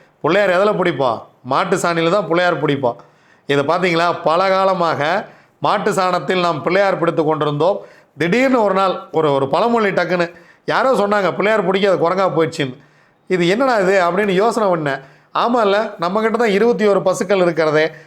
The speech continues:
நாம் ஏன் பிள்ளையார் செய்யக்கூடாது?" அப்படின்னு யோசனை பண்ணேன். அதுல வந்த <clears throat> விளைவு தான் நம்ம பிள்ளையார். மாட்டு சாணத்தில் விநாயகர். இது வரைக்கும் யாரும் எங்கேயும் ட்ரை பண்ண மாதிரியோ Amazon-லேயோ Flipkart-லேயோ அது இருக்கிற மாதிரி எனக்கு தெரியல.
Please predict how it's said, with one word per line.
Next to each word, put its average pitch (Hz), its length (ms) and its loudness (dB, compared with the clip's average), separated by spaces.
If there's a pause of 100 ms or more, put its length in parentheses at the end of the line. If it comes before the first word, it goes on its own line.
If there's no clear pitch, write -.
(160)
நாம் 208 320 0
ஏன் 240 200 2
பிள்ளையார் 208 380 0
செய்யக்கூடாது?" 165 500 0 (260)
அப்படின்னு 165 300 0
யோசனை 160 360 0
பண்ணேன். 147 360 -2 (320)
அதுல 156 260 0
வந்த 160 260 0 (720)
<clears throat> 160 400 0
விளைவு 170 240 2
தான் 180 220 0
நம்ம 151 220 -2
பிள்ளையார். 160 440 0 (380)
மாட்டு 175 260 0
சாணத்தில் 165 520 0 (100)
விநாயகர். 160 480 0 (840)
இது 139 140 2
வரைக்கும் 160 280 0
யாரும் 165 280 2
எங்கேயும் 165 240 -2
ட்ரை 160 160 0
பண்ண 160 220 -2
மாதிரியோ 160 380 2 (400)
Amazon-லேயோ 160 600 0
Flipkart-லேயோ 160 560 0
அது 147 120 2
இருக்கிற 151 260 0
மாதிரி 156 220 0
எனக்கு 139 260 -2
தெரியல. 147 320 0